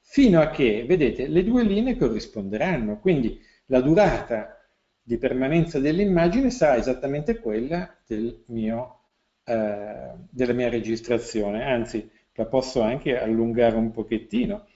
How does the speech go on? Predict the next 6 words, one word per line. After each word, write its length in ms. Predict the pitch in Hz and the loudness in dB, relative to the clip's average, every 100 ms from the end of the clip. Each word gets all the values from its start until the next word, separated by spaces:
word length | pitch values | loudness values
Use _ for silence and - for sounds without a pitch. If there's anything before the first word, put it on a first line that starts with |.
| _ _ - | _ _ -10
in 140 | 110 | -2
modo 280 | 113 113 170 | 0 0 0
tale 380 | 123 113 127 117 | 2 2 2 0
che, 500 | 117 110 127 127 _ _ _ _ _ _ _ _ _ _ _ _ _ _ _ _ _ _ _ _ - | 0 2 2 -2 _ _ _ _ _ _ _ _ _ _ _ _ _ _ _ _ _ _ _ _ -14
ecco 500 | 113 107 - - - | -10 -10 -12 -20 -12
qua, 560 | 113 110 135 - - | -4 -2 -2 -6 -20